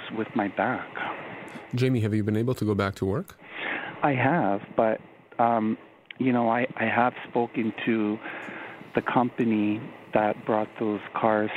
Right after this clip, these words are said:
Speaker 1: from, from the dealership, and they're not, um, you know, been able to help me in any way. And this has been, you know, a long two-year process.
Speaker 2: Right.
Speaker 1: And my question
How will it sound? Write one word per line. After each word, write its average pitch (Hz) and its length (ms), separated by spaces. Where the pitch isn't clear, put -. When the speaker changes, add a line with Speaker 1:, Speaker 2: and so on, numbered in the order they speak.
Speaker 1:
from, 107 220
from 107 180
the 107 60
dealership, 110 840
and 110 300
they're 123 160
not, 127 240
um, 107 420
you 113 140
know, 110 240
been 113 140
able 113 320
to 107 180
help 113 280
me 101 160
in 101 100
any 117 240
way. 104 540
And 104 400
this 131 180
has 127 140
been, 110 500
you 117 100
know, 107 240
a 104 40
long 113 580
two-year 113 460
process. 110 600
Speaker 2:
Right. 95 220
Speaker 1:
And 117 100
my 120 140
question 143 600